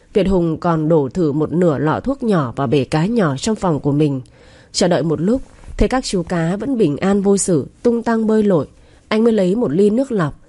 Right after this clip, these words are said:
rồi đổ phần còn lại vào. Nhìn thấy hai tay của Việt Hùng run tới mức thiếu chút nữa đổ thuốc ra ngoài, Thiên Hương nhìn anh hỏi, giọng nói của cô phát ra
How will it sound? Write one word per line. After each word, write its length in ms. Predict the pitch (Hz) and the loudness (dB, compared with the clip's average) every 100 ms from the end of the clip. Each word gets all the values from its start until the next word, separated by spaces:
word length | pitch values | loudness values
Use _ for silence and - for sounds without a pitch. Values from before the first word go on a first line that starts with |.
| - | -8
rồi 140 | - 190 | -2 2
đổ 200 | 170 135 | 2 0
phần 260 | 180 151 | -4 -6
còn 220 | 151 151 | -4 -4
lại 180 | 151 113 | -2 -4
vào. 320 | - 151 139 135 - - - _ - | -4 -4 -4 -8 -20 -20 -20 _ -2
Nhìn 280 | 196 190 170 | 2 2 2
thấy 120 | 180 | -4
hai 200 | 220 233 | -4 -6
tay 180 | 233 233 | -4 -2
của 120 | 165 | -2
Việt 200 | 156 156 | -4 -2
Hùng 320 | 165 151 135 | -2 -2 -2
run 240 | 135 220 214 | 0 0 0
tới 140 | 190 | -4
mức 200 | 208 269 - _ _ - | -2 -4 -6 _ _ -2
thiếu 140 | 196 190 | 2 2
chút 180 | 277 | 0
nữa 360 | 247 240 233 262 | 2 2 2 -6
đổ 240 | 233 190 135 | -2 0 0
thuốc 220 | 233 240 | -2 -2
ra 140 | 220 | -2
ngoài, 400 | 196 170 147 131 - _ - _ - | -2 -2 -2 -6 -12 _ -20 _ 0
Thiên 160 | 240 220 | 0 2
Hương 260 | 233 214 | 0 0
nhìn 180 | 202 143 | -2 -4
anh 200 | - 196 | -4 -6
hỏi, 300 | 185 151 120 _ _ _ _ - | -4 -6 -6 _ _ _ _ -4
giọng 240 | 233 165 | -2 0
nói 180 | 165 214 | 0 0
của 180 | 185 135 | -2 -2
cô 380 | 180 180 175 | 2 4 2
phát 260 | 170 233 233 | 2 -2 -2
ra 340 | 196 175 170 | -2 -2 -2